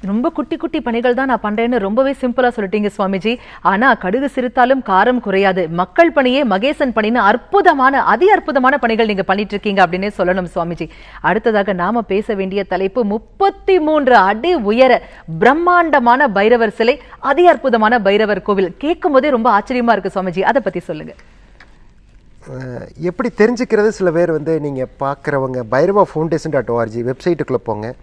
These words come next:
Speaker 2: ஒரு கடுகளவு செய்யற பணிகள் அதுல எல்லாமே இருக்கு. அடுத்தது இவங்க கேட்ட கேள்வி, பைரவா பீடம், பைரவா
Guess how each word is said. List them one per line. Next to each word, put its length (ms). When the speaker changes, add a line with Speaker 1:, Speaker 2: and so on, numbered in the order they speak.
Speaker 2:
ஒரு 180
கடுகளவு 540
செய்யற 140
பணிகள் 380
அதுல 180
எல்லாமே 300
இருக்கு. 320
அடுத்தது 360
இவங்க 200
கேட்ட 280
கேள்வி, 380
பைரவா 320
பீடம், 440
பைரவா 200